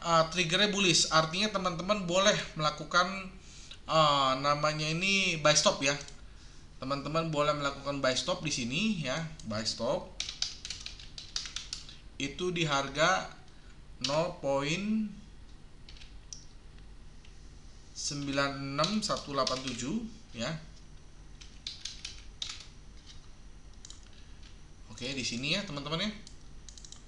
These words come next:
Untuk stop lossnya ya, teman-teman boleh pasang stop loss ya, stop loss. Jadi karena ini time frame-nya tiga puluh menit, jadi agak pendek ya, teman-teman ya.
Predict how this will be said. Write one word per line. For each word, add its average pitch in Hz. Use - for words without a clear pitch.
Untuk 170
stop 214
lossnya 185
ya, 131
teman-teman 156
boleh 147
pasang 143
stop 208
loss 139
ya, 113
stop 110
loss. 151
Jadi 220
karena 185
ini 196
time 202
frame-nya 202
tiga 175
puluh 170
menit, 208
jadi 170
agak 165
pendek 208
ya, 147
teman-teman 143
ya. 139